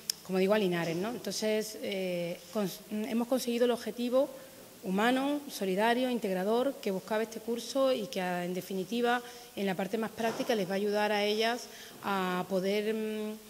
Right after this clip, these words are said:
regularizar su situación, porque es un punto más a favor en su expediente y, mm,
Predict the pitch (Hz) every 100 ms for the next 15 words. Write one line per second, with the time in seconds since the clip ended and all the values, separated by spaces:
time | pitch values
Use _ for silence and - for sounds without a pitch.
0 | 214 - - 208 196 190 175 214 - -
1 | 214 175 240 285 262 302 277 - 214 208
2 | 202 220 214 208 214 220 208 202 196 208
3 | - - 202 208 220 233 262 277 - -
4 | - 285 240 233 226 214 208 196 185 175
5 | 175 180 185 -